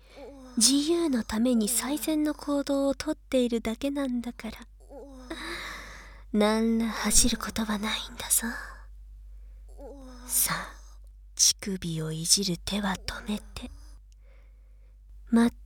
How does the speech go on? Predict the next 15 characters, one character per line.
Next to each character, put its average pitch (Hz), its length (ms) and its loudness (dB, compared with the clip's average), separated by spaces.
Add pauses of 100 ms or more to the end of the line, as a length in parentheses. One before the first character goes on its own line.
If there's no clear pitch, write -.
(200)
全 269 120 0
く - 100 -6
触 - 180 -2
れ 277 120 4
て 302 120 2
も 277 140 8
い 233 120 10
な 247 160 8
い 262 100 6
の 254 100 8
に 240 160 6
固 - 240 -6 (640)
く 294 220 2
勃 277 260 0 (560)
起 - 340 -2